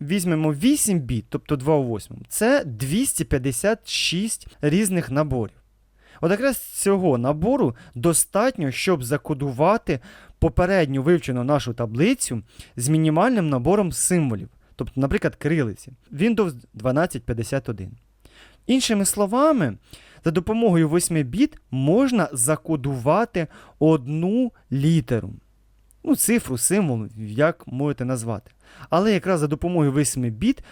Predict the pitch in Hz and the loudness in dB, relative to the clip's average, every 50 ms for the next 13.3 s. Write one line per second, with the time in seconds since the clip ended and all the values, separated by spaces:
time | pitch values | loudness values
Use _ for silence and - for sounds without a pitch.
0 | - - - 170 226 254 214 156 147 - 139 123 113 127 180 226 - - 190 - | -12 -4 0 0 2 2 0 -2 -4 -4 -4 -4 0 2 0 0 2 -2 -4 -6
1 | _ _ - 139 143 170 220 220 180 - - 175 190 185 175 151 139 _ _ _ | _ _ -4 -2 0 0 0 0 -2 -2 -2 -2 0 0 -2 -2 -4 _ _ _
2 | - 135 110 - - - - - - - - 127 - - 120 - - 123 120 117 | -2 -2 -2 -2 -6 -16 -18 -18 -12 -6 -6 -6 -4 -6 -6 -4 -2 -2 0 2
3 | 160 220 220 - - 180 160 - - - - - - 123 160 196 180 147 113 101 | 0 0 -2 -2 -4 -6 -6 -8 -18 -20 -20 -10 -4 0 0 2 2 0 -2 -4
4 | 92 110 113 151 160 - 123 - - 110 101 107 - - 135 - 113 101 - 92 | -4 -2 -2 -2 -2 -2 -6 -10 -10 -10 -10 -8 -8 -8 -8 -8 -8 -12 -12 -12
5 | 87 - - _ _ _ _ _ - - - - - - - 220 - 285 269 - | -16 -18 -20 _ _ _ _ _ -20 -20 -20 -20 -14 -6 -4 0 2 2 2 2
6 | - - 285 302 302 285 240 175 185 190 202 214 208 - 185 170 165 156 147 180 | 2 2 4 4 4 4 4 2 2 2 4 2 2 2 0 0 0 0 0 0
7 | - 165 - - 156 135 147 165 156 139 117 - - 131 117 _ _ _ - - | -2 -2 -2 -2 -2 2 4 4 2 2 0 -6 -8 -8 -10 _ _ _ -8 -4
8 | - 185 - 175 143 131 139 143 147 151 165 156 139 143 139 135 131 - - - | -4 0 0 0 0 0 0 0 2 2 2 2 0 -2 -2 -2 -4 -6 -6 -8
9 | - - - - - - - 175 175 156 135 127 120 120 117 104 - - - - | -6 -4 -2 -2 -2 0 2 2 2 2 2 0 0 0 -2 -4 -6 -16 -20 -12
10 | - - 143 131 165 - - 139 123 - - - _ - 202 220 247 254 262 262 | -4 -4 0 0 0 0 0 -2 -2 -2 -12 -18 _ -2 2 4 4 4 4 2
11 | 254 - _ _ _ - - - 185 180 175 175 170 165 156 143 - - - 143 | -2 -6 _ _ _ -8 -4 -2 0 0 0 0 0 0 0 -2 -4 -6 -6 -4
12 | 135 160 156 - 175 160 151 170 160 151 147 143 135 135 147 - - 156 143 135 | -2 -2 -2 -2 -2 0 2 2 2 2 0 0 0 0 -2 0 0 -2 -2 -2
13 | 143 147 - 139 131 127 | -2 -4 -4 -4 -6 -6